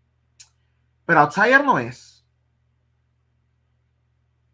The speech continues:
Ha estado con estos partidos, incluso sin formar parte de ellos, desde el inicio. Su suplente era de Un Nuevo Tiempo en la Asamblea Nacional, que después se cambió abiertamente a ser chavista,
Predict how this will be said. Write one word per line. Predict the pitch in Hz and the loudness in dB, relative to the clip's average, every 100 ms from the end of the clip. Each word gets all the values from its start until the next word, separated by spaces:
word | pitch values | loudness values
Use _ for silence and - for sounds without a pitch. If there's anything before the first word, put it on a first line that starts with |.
| _ - | _ -2
Ha | |
estado | 151 - 185 208 214 | -2 4 4 4 -4
con | 202 185 | -6 -6
estos | 175 214 - | -8 -10 -8
partidos, | 170 160 185 202 214 - | -6 -6 -6 -4 -4 -6
incluso | 170 175 175 208 | -8 -8 -8 -8
sin | 214 | -12
formar | 165 165 165 | -10 -10 -8
parte | 190 208 | -8 -8
de | 196 | -8
ellos, | 214 220 | -10 -10
desde | 180 202 | -10 -8
el | 226 | -8
inicio. | 214 180 - 107 _ _ _ _ _ _ _ _ _ _ _ _ | -10 -12 -14 -20 _ _ _ _ _ _ _ _ _ _ _ _
Su | 147 | -10
suplente | 135 151 147 147 | -8 -4 -4 -4
era | 160 160 | -4 -4
de | |
Un | 160 | -4
Nuevo | 151 143 | -4 -4
Tiempo | 143 254 294 | -6 -8 -6
en | 240 | -8
la | |
Asamblea | 160 139 143 | -8 -10 -8
Nacional, | 156 151 156 254 392 _ _ _ _ _ | -10 -10 -8 -8 -10 _ _ _ _ _
que | 127 | -10
después | 123 - 127 | -8 -8 -8
se | 139 | -8
cambió | 143 135 123 | -8 -6 -4
abiertamente | 127 147 143 139 139 | -4 -6 -8 -10 -10
a | 131 | -12
ser | 139 | -12
chavista, | - 139 180 190 | -8 -8 -8 -12